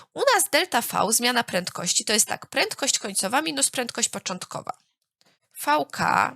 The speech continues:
minus V jeden. Ale widzimy, że ta prędkość wyjdzie na minusie. Dlaczego sobie wstawiamy tutaj wartość bezwzględną?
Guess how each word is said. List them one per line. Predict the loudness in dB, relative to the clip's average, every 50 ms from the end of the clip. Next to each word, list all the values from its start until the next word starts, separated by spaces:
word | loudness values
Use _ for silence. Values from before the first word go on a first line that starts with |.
| -6
minus | -10 -8 -8 -6 -2 0 0 0
V | 0 -2 -4 -4
jeden. | -6 -8 -10 -10 -8 -4
Ale | -2 0 0
widzimy, | 2 0 0 0 2
że | 2 2 2
ta | 2 0
prędkość | 0 -2 -4 -4 -4 -4 -2 0
wyjdzie | 0 0 0 0 0
na | -2 -2
minusie. | -2 -4 -2 0 0 0 0
Dlaczego | -2 -6 -4 -4 -2 -2 0 0
sobie | -2 -2 -2 -2 -4 -6 _ _ -6
wstawiamy | -4 -4 -2 -2 -4 -4 -4 -4
tutaj | -6 -6 -6 -4 0
wartość | 0 0 0 0 -4 -6 -6 -6
bezwzględną? | -4 -4 -2 -4 -4 -4 -6 -4 -2 -2 -2